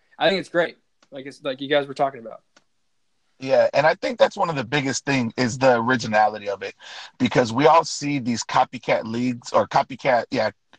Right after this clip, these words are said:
Speaker 2: like, startup leagues that try and fail right away, like a X F L or something like that, you know? But you can see, like, it's completely different from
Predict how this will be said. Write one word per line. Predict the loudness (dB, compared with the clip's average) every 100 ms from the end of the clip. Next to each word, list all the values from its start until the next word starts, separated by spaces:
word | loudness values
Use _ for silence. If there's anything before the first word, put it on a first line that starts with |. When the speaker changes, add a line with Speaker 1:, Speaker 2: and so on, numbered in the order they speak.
| -2
Speaker 2:
like, | 0 0 -4 _ -20 -20 -20
startup | -10 0 4 4 0
leagues | -4 -6 0
that | 0 0
try | 2 4 4 0
and | -12 -6
fail | 2 4
right | 4 -2
away, | -2 -4
like | -4
a | -4 0
X | 0 0
F | -2 4
L | 6 8 6 4 -2 -16
or | -6 -2
something | 0 -2 0
like | -2 4
that, | 4 4
you | 0
know? | 0 0 _ -20 -18 0
But | 0
you | 2
can | -2 -4
see, | -4 -2 0 2
like, | 4 4 2 -10 -10
it's | -8 -6
completely | -8 -4 -2 0 0
different | 0 0 2 2 2 -2 _ -20 -20 _ _ 2
from | 4 4 0 -2 -4